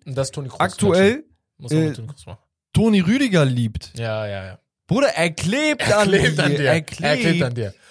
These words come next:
Speaker 1: Und das ist das, das ist ja das Witzige. Er scheißt manchmal auf das, was den Fußball heutzutage ausmacht. Er, <laughs> er,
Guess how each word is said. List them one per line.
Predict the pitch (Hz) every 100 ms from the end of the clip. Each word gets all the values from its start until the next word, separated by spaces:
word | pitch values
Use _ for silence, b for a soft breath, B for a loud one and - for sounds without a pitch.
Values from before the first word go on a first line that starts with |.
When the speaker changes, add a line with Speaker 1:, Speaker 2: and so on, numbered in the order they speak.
| b
Speaker 1:
Und | 180
das | 233 233
ist |
das, | 214 - b
das | 202 202
ist | 262
ja |
das | 214 202
Witzige. | 233 - 156 120 b
Er | - 160
scheißt | - 202 269 -
manchmal | 170 175 185 196 262 b b
auf | - 160 -
das, | 175 214 - - -
was | 160 170
den | 170
Fußball | - 196 208 180
heutzutage | 175 175 160 151 156
ausmacht. | 156 165 214 269 - _ _ _ _ _ _ _ _ - -
Er, | 156 156
<laughs> |
er, | 220